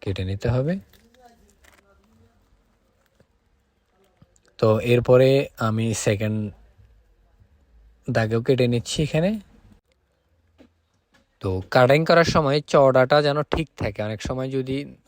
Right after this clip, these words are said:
কলম দিয়ে দাগ দিতে আঁকাবাঁকা হয়, কিন্তু কাটার সময় যাতে, এম, ঠিকঠাক মতো থাকে। তো এখানে আমি, আহ, এই যে এক সুতা পরিমাণে একটু ডাউন দিয়ে দিচ্ছি বা কণা করে দিচ্ছি আমি এখানে।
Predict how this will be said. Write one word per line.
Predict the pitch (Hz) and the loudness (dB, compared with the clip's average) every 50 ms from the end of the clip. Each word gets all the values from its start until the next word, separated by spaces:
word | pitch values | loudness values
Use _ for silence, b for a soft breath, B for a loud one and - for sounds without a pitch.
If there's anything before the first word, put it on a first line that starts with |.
| _ _ _ _ 143 - | _ _ _ _ -12 -4
কলম | - 120 117 113 110 107 107 107 | 0 2 2 2 0 -2 -2 -4
দিয়ে | 110 110 104 | -4 -4 -2
দাগ | 113 107 107 104 | -2 -2 -2 -2
দিতে | 107 117 110 127 | -4 -4 -2 0
আঁকাবাঁকা | 120 120 113 107 110 110 107 110 | 0 0 2 2 0 0 -2 -2
হয়, | 101 - 135 160 190 196 190 - _ _ _ _ _ _ _ _ _ _ | -4 -4 -4 -4 -4 -8 -12 -16 _ _ _ _ _ _ _ _ _ _
কিন্তু | - 117 113 107 | -10 -10 -8 -2
কাটার | - 120 113 110 123 123 - _ - - | 2 2 4 4 2 0 -4 _ -10 -6
সময় | - - 120 120 123 123 | -4 -2 -2 0 2 2
যাতে, | 123 123 131 135 135 - - _ _ _ _ _ _ - - - | 2 4 4 2 0 0 -4 _ _ _ _ _ _ -18 -8 -2
এম, | - 135 123 117 - 113 113 | 0 0 0 0 -4 -10 -10
ঠিকঠাক | 113 - 117 - - 110 110 | -8 -8 -6 -4 -4 -2 -2
মতো | 107 104 120 | -2 -4 -4
থাকে। | 107 - 110 104 - 160 196 b b b b b b b b b _ _ _ | -4 -4 -4 -2 -2 -2 -4 b b b b b b b b b _ _ _
তো | - 110 104 101 - - | -8 -6 -6 -6 -2 -2
এখানে | 160 143 156 156 160 170 | 0 2 2 4 4 4
আমি, | 165 156 151 160 151 147 160 185 - _ _ _ - - | 4 4 4 2 2 2 0 -2 -4 _ _ _ -8 -4
আহ, | - 113 107 107 104 101 98 - _ - | -2 0 2 2 2 0 0 -4 _ -2
এই | - 127 | -2 0
যে | 127 135 165 - - - | 0 -2 -4 -6 0 2
এক | 156 143 - - - | 4 4 4 0 -4
সুতা | - - - 175 - 190 | -4 -2 0 2 2 2
পরিমাণে | 180 190 175 156 147 139 131 131 123 113 | 4 4 4 4 4 2 2 0 0 -2
একটু | 107 - - 123 123 123 120 - 123 113 117 110 | -4 -4 -2 -2 -2 0 -2 -4 -6 -8 -10 -6
ডাউন | 107 107 107 107 107 107 110 | -2 0 0 0 0 0 0
দিয়ে | 110 113 110 | 0 0 0
দিচ্ছি | 110 110 104 - - - - 156 175 208 - _ - - _ - | -2 -4 -4 -6 -8 -6 -4 -4 -6 -6 -8 _ -20 -18 _ -8
বা | 117 101 101 104 101 - _ | -6 -4 -4 -4 -4 -6 _
কণা | - 113 110 107 107 107 | -2 0 0 2 0 0
করে | 110 110 110 117 | 0 0 0 0
দিচ্ছি | 123 123 - - - 156 | -2 -6 -8 -6 -4 -2
আমি | 143 135 139 143 | -2 -2 -2 -4
এখানে। | - - 156 170 220 | -4 -4 -4 -4 -4